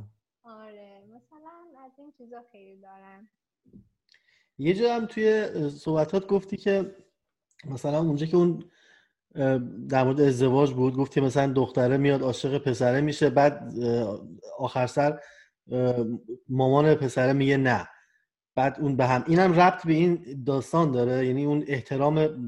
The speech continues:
Speaker 2: بزرگتریه یا این
Speaker 1: خب
Speaker 2: به کار
Speaker 1: آره، خونواده هاشون اصلاً حتماً باید چیز پدر مادر را-،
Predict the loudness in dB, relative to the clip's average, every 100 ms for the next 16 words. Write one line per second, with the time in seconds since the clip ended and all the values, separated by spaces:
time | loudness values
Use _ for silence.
0 | -6 -4 -4 -4 -4 -4 -2 -2 -2 -4
1 | -8 -14 -14 -10 -4 -4 -4 -6 -4 -6
2 | -10 -14 -20 -18 -16 -14 -14 -14 -12 -14
3 | -16 -20 -20 -20 -20 -20 -16 -18 -18 -16
4 | -16 -14 -14 -16 -20 -20 -20 -20 -18 -20
5 | -20 -20 -18 -16 -18